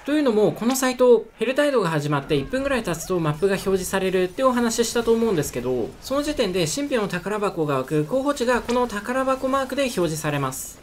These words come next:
その候補地を実際にプレイヤーが見に行って確認して、神秘の宝箱があった場合、このサイト上で神秘の宝箱を実際に発見した候補地にグッ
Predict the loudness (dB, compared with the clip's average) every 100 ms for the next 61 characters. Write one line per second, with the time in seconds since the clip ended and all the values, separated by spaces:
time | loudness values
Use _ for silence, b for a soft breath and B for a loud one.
0 | -20 -6 0 2 2 2 2 4 6 6
1 | 4 0 0 0 2 2 4 2 2 2
2 | 2 0 0 0 0 -2 2 2 2 2
3 | 2 2 2 0 0 -2 -2 -2 -2 -2
4 | -2 -2 -2 -2 0 2 2 0 -4 -4
5 | 2 2 2 0 0 0 0 0 0 0
6 | 0 0 0 -2 -2 0 0 0 0 0
7 | 0 0 0 -2 -4 -4 -4 -2 -2 -2
8 | -4 -2 -2 0 0 0 0